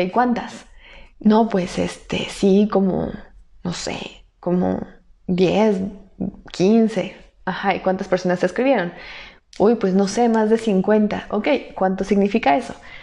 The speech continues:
¿Sí me explico? Eh, cuando estamos hablando de, de hacer campañas, por ejemplo, de hoy en día que hacemos las campañas en redes sociales,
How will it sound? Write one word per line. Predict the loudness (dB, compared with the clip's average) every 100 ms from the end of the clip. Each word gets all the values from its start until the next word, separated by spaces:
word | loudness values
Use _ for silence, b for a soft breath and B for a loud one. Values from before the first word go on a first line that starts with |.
| B B
¿Sí | -2 2
me | 2
explico? | 2 0 2 0 0 -4 -8
Eh, | 0 2 4 6 6 4 0 -10 -20 _ B B B
cuando | 0 4 4
estamos | 2 2 2 2
hablando | 2 2 2 2 2 0
de, | 0 2 4 2 0
de | 0 4
hacer | 4 2 0 2
campañas, | 2 2 2 0
por | 2
ejemplo, | 0 2 2 2 4 4 4
de | 4 4 2 0
hoy | 2
en | 4 4
día | 4 2
que |
hacemos | -2 0 2
las | 2
campañas | 0 0 0 -2 0
en | 2
redes | 4 2
sociales, | 0 -2 -2 0 -2 -6 -12